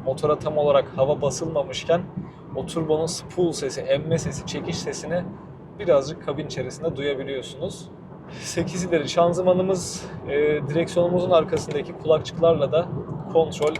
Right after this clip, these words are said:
edilebiliyor. Ve düşüşlere gayet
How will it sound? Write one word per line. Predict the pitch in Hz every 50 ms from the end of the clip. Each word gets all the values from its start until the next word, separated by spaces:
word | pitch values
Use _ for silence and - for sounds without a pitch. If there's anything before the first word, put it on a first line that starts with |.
| - -
edilebiliyor. | 147 147 151 147 156 151 139 143 143 151 147 135 143 143 - - - - - - - - - - - -
Ve | 170 165 135
düşüşlere | 175 170 - - - - 175 180 175 196 190
gayet | 180 - 170 175 175 175 180 185 180 - - -